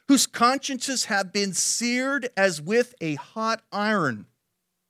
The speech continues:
So Paul here uses another medical term. He says their consciences have been seared. It's a medical term that they would have used back then. Uh, there, if you could see the,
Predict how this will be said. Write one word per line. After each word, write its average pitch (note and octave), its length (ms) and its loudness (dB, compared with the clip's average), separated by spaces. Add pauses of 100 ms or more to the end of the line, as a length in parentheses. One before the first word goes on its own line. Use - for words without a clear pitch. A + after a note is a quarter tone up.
(920)
So A#3 120 0
Paul C#4+ 300 10
here B3+ 180 6
uses A3+ 440 0
another G3 520 4
medical F#3 460 2
term. C3 380 -4
He F3 120 -4
says G#3+ 380 2
their G3+ 120 2
consciences A3 720 -4
have F#3+ 240 0
been F3 160 0
seared. F#3 720 0 (200)
It's - 100 -10
a F#3 40 -6
medical F3 400 -2
term D#3+ 280 -8
that C#3+ 100 -14
they D#3+ 100 -6
would D3 140 -6
have C#3 80 -6
used C3+ 220 -8
back B2+ 260 -4
then. C#3+ 300 -4 (720)
Uh, D3 180 2
there, E3+ 320 0
if D3+ 200 -10
you F3+ 100 -6
could - 180 -10
see A3+ 200 -2
the, F3 280 -4